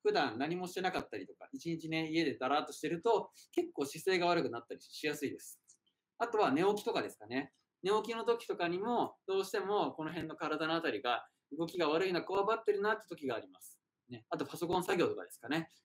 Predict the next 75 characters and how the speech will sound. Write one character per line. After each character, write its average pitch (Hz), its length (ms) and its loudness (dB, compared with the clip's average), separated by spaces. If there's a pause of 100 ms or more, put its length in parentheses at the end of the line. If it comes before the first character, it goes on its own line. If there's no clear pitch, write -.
(180)
そ 240 120 8
う - 20 12
い - 20 4
う 240 40 2
こ 262 60 6
と 240 100 8
し - 100 -2
た 226 120 6
後 226 180 2
っ - 80 -10
て - 80 6
い 180 60 10
う 160 40 8
の 156 100 6
は、 202 300 6 (1400)
こ 381 100 -8
の - 60 -4
辺 392 180 -2
の 185 120 2
あ 185 60 2
ば 196 80 2
ら 220 100 4
骨 190 200 0
の 120 100 -6
動 143 100 -2
き 143 100 -4
が 127 80 0
悪 127 180 -2
く 156 80 -4
な 170 100 0
っ 165 80 -10
て - 80 -4
る 98 140 -4
の 85 100 -16
で、 113 340 -4 (380)
こ 214 100 -2
の 220 80 2
辺 226 200 0
を 196 100 2
動 208 80 -2
か 240 120 4
し 254 80 -2
て 202 60 8
あ 185 60 6
げ 208 80 10
る 196 100 4
た 202 100 6
め 208 140 4
に、 226 200 -4 (380)
こ 151 60 0
の 147 100 4
ぐ 180 100 4
る 170 100 6
ぐ 139 100 4
る 131 120 4
ぐ 160 100 6
る 151 100 4
ぐ 117 100 0
る 104 100 -2
回 131 260 0
し - 80 -12
て 185 80 -2
っ 185 40 -6
て 165 100 -4
い 127 40 0
う - 20 -4
の 98 60 -6
を - 20 -6
や 92 60 -10
っ - 120 -20
て 98 80 -10
ま 85 140 -14
す。 - 420 -18 (640)
は 107 160 -12
い。 82 60 -14